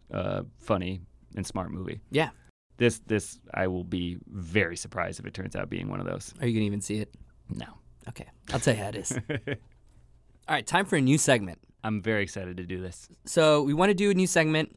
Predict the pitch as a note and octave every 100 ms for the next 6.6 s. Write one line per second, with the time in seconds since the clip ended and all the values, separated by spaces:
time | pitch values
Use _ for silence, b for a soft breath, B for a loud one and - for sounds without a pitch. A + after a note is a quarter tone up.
0 | - C3+ C3 C3+ C3 F#3 F#3 E3 - E3+
1 | E3+ - - D3 C#3 C3+ A#2 - D#3+ D3+
2 | - C3 B2 A#2+ A#2 - b b C#3+ D3
3 | C3 - G3 F#3 C3 D3+ C#3+ C#3 C3+ B2+
4 | - _ - B2 B2+ D3 F#3+ - B2+ -
5 | A2+ C3 - - C#3 A3 B3 - - -
6 | A3 D3+ F3 F#3 G3+ -